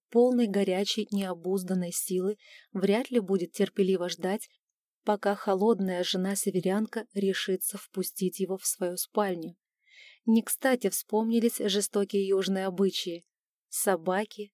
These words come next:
цепи, о которых так цветасто рассказывал Виторио Миньяри, и двусмысленные намёки бывшего коменданта. Я была готова поверить, что Доминико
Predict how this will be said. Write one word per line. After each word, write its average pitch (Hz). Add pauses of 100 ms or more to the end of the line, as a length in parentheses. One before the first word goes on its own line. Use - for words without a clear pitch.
(120)
цепи, 202 (400)
о -
которых 208
так 202
цветасто 202
рассказывал 190
Виторио 190
Миньяри, 180 (380)
и 247
двусмысленные 240
намёки 185
бывшего 180
коменданта. 196 (640)
Я 220
была 247
готова 214
поверить, 185
что -
Доминико 190